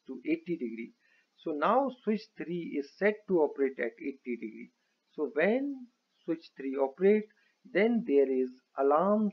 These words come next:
circuit activation. Now after that, if temperature further rises and it rises up to hundred degree, now here switch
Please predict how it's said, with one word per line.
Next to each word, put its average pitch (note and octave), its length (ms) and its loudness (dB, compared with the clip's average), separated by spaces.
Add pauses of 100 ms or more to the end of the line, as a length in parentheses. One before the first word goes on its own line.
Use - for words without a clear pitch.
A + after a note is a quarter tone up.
(120)
circuit B2+ 400 -4 (120)
activation. F3 760 -4 (1400)
Now D#3 560 2 (440)
after G#3+ 380 2
that, C#3 300 2 (260)
if G#3+ 140 -2 (120)
temperature G#3+ 540 2 (240)
further A3+ 320 4
rises C3 560 2 (420)
and C#3+ 360 2 (360)
it F3 140 0 (140)
rises G#3+ 480 2
up D#3+ 180 0
to C#3 220 -4
hundred G3+ 420 0
degree, A#2+ 380 -10 (360)
now D#3+ 280 2
here G#3 340 2 (180)
switch B3+ 220 -2